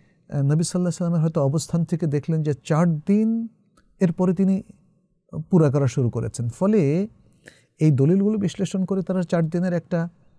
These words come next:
আহ, হুকুম তারা বের করেছেন, ইস্তেমবাদ করেছেন। আবার কিছু কিছু হাদিস থেকে অন্যরা পনেরো দিন, অন্যরা উনিশ দিন, এভাবে বের করেছেন। আহ, কিন্তু যেটা আমরা, আহ, মানে, উম, আহ, বুঝবো যে নবী সাল্লাল্লাহু আলাইহি সাল্লাম কাউলি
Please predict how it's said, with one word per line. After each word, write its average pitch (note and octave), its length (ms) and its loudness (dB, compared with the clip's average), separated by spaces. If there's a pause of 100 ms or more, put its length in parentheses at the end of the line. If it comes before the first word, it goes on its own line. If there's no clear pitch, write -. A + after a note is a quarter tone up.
(540)
আহ, C3+ 180 0 (120)
হুকুম F3 300 4
তারা D#3+ 180 2
বের C#3+ 160 -2
করেছেন, D3+ 340 -4
ইস্তেমবাদ C#3+ 460 -4
করেছেন। - 440 -8
আবার C3 240 -6
কিছু D#3+ 240 -6
কিছু D#3 180 -4
হাদিস D3 260 -6
থেকে D#3 200 -8
অন্যরা D3 260 -4
পনেরো C#3+ 280 -2
দিন, C#3+ 200 -4
অন্যরা C3 260 -6
উনিশ C#3 300 -2
দিন, C#3 160 -4
এভাবে C3+ 340 -4 (160)
বের B2+ 180 -4
করেছেন। - 460 -12 (880)
আহ, C3+ 260 -4
কিন্তু F#3+ 180 4
যেটা F#3+ 300 0
আমরা, G#3+ 440 2 (300)
আহ, D3+ 140 -2
মানে, D#3 260 0
উম, D3 80 -2
আহ, C#3 960 -10
বুঝবো E3+ 580 4
যে C3+ 120 2
নবী D#3+ 180 2
সাল্লাল্লাহু F3 120 -6
আলাইহি G3+ 120 -2
সাল্লাম G3+ 240 -4 (140)
কাউলি F#3+ 600 4